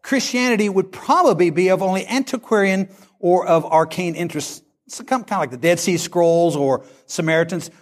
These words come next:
we know something about Jesus,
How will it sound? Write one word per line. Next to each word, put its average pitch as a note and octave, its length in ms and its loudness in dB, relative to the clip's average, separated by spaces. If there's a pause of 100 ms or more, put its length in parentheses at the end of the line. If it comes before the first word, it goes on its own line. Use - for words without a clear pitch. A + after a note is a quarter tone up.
(180)
we E4+ 220 4
know C#4+ 280 4
something - 840 -2 (140)
about D#3+ 300 2
Jesus, D3+ 540 -2